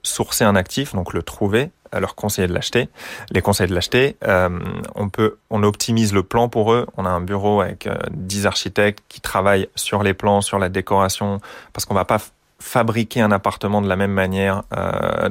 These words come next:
dans Paris dix-huitième et dans le premier. Euh, on a, on a des attentes différentes des voyageurs et il faut vraiment s'adapter aux attentes et c'est là qu'on intervient.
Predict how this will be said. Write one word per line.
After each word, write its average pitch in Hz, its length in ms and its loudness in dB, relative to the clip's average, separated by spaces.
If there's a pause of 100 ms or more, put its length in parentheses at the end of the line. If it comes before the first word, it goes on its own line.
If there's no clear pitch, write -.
dans - 160 -6
Paris 95 520 2
dix-huitième 95 760 0 (100)
et 104 160 2
dans 98 120 2
le 95 40 0
premier. 98 340 -2 (440)
Euh, 92 240 4
on 92 120 2
a, 92 60 2 (160)
on 95 140 2
a 92 60 4
des 90 180 0
attentes 101 280 2
différentes 101 460 2
des 98 60 2
voyageurs 92 400 2
et - 20 4
il 92 60 0
faut 92 140 -2
vraiment 98 280 2
s'adapter 92 400 -2
aux 87 140 -2
attentes 117 280 0
et 92 40 -6
c'est 95 160 -2
là 95 100 4
qu'on 95 160 -2
intervient. 87 400 -2